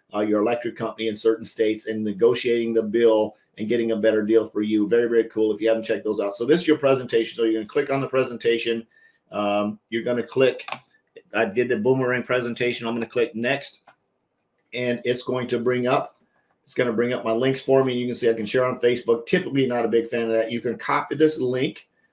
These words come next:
right here, right? You can simply highlight it if you want to.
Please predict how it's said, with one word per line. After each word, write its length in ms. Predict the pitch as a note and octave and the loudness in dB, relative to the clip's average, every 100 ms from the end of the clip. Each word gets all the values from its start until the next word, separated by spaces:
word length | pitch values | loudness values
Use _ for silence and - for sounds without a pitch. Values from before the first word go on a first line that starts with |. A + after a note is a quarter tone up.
| _ | _
right 260 | G#2+ B2 D#3 | 0 0 0
here, 440 | C#3 A#2 B2 - _ _ | 2 6 4 2 _ _
right? 140 | - A#2+ | -2 0
You 120 | B2 | -2
can 40 | |
simply 300 | A2 B2 A2+ | -2 0 0
highlight 460 | G#2 A#2 B2 B2+ B2 | 0 0 0 2 0
it 80 | B2 | -2
if 140 | A#2+ | -4
you 100 | A#2+ | -4
want 240 | A#2 A#2+ | -2 -2
to. 340 | - B2+ C3 | -4 -4 -4